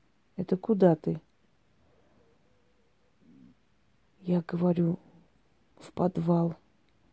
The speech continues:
И она смотрит на меня. «Ну что, зовет? А ты забыла, что его нет? Куда ты идешь?» И я поняла, что этот голос услышала не только я одна,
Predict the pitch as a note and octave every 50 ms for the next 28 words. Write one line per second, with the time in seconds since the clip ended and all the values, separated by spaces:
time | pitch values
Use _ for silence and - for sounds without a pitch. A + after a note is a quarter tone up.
0 | _ _ _ _ - F3+ E3+ E3+ F3 F3 E3+ - - G#3 G#3 F#3 - F#3+ E3+ -
1 | - F3 E3+ E3+ E3+ E3 D#3+ E3 D#3+ D#3 D3+ - _ _ _ _ _ _ _ _
2 | _ _ _ _ _ _ _ _ _ _ - F3 - - - - F3+ E3+ D#3+ E3+
3 | F3+ E3+ E3+ F3+ G3 G#3+ G#3+ - - - - _ _ _ _ _ _ _ _ _
4 | _ _ _ _ _ E3 D#3+ - - F#3 E3+ E3+ F3+ E3+ E3+ F#3 G3 A3 G3+ F3+
5 | - - - E3 E3 E3 E3 E3+ E3 E3 E3 D#3+ D#3 - - - E3+ E3 F3 E3
6 | E3 - - E3 E3 E3 F3 - D#3+ - - - _ _ _ _ _ _ _ _
7 | _ _ _ _ _ _ _ _ _ _ _ _ _ _ _ _ _ _ _ _
8 | _ _ _ _ _ _ _ _ _ _ _ _ _ _ _ _ _ - F#3 G3
9 | F#3+ F#3 - F3+ F3+ F3 F3 F3+ F#3 G3 G3 F#3+ - - - - E3+ E3 E3 -
10 | - - F3 F3 - F3 E3 F3 E3 - F3+ F3+ F#3+ G#3 F#3+ - - F3 - -
11 | - F3 E3+ - - - E3+ E3+ E3 E3 E3 - - E3+ E3 D#3+ - - E3 D#3+
12 | E3+ E3 E3 E3 E3 - - F3 E3+ F3+ G#3